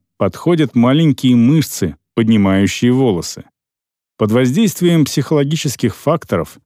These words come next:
таких, например, как возбуждение или ярость, и под воздействием холода, эти мышцы сокращаются и поднимают волосы.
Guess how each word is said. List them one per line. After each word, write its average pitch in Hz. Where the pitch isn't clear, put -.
таких, 135
например, 123
как 98
возбуждение 98
или 90
ярость, 104
и 233
под 160
воздействием 123
холода, 110
эти 196
мышцы 202
сокращаются 143
и 202
поднимают 190
волосы. 120